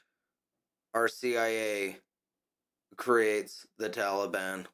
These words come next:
What do you expect when they're giving money? Like, none of this stuff ever makes sense, because the military-industrial complex, they always need an enemy. They always need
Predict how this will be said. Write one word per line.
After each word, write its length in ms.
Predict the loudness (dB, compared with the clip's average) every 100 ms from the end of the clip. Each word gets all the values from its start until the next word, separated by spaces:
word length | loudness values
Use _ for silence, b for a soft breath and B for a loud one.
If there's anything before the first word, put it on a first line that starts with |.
| -6
What 140 | -2
do 60 | 0
you 120 | 0
expect 640 | -2 -6 -2 0 -2 -8 -20 _ _
when 140 | -4 0
they're 200 | 0 0
giving 480 | 0 -2 -2 -6 -10 _
money? 520 | -4 -2 -2 -4 -10 -14 _ _ _ _ _ _ -2
Like, 180 | 0 2
none 240 | 0 2
of 100 | 2
this 200 | 2 -2
stuff 500 | 0 2 2 0 -12 _
ever 260 | 0 2 2
makes 320 | 0 -6 -10
sense, 440 | -8 -6 -6 -10 -10
because 640 | -10 -8 -4 0 0 -2 -6 -20 B B B _ _ _ _ -4
the 80 |
military-industrial 1200 | -2 0 0 0 0 -2 -2 -2 -2 -2 -4 -4
complex, 640 | -4 -4 -4 -4 -4 -6 -4
they 140 | -2
always 380 | 4 4 4 -2
need 200 | -6 -6
an 120 | -4
enemy. 540 | -4 -4 -6 -6 -10 -16 _
They 160 | 0 2
always 380 | 4 2 0 -6
need 280 | -8 -8